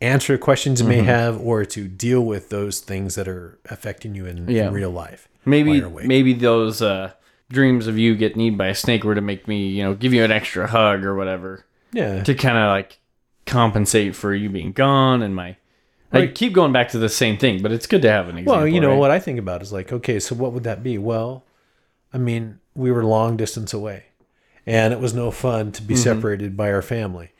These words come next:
Speaker 1: And so I think, "Oh, that long snake was that job,
Speaker 2: Mm-hmm.
Speaker 1: you know, three hundred miles away. And sure,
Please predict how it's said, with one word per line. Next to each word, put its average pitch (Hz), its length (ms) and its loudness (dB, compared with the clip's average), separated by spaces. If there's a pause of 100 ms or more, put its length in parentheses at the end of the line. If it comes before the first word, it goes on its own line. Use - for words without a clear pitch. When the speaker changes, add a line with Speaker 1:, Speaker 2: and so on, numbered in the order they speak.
(300)
Speaker 1:
And 107 220 0
so 117 140 4
I 101 80 4
think, 104 200 -6
"Oh, 139 320 -6
that 117 320 -4
long 110 380 -2
snake 110 600 -6
was 98 160 -6
that 98 280 -10
job, 95 580 0 (180)
Speaker 2:
Mm-hmm. 135 260 2 (520)
Speaker 1:
you 110 100 -8
know, 95 340 -4
three 123 280 2
hundred 113 240 2
miles 101 320 0
away. 92 540 -2 (460)
And 107 280 0
sure, 104 580 2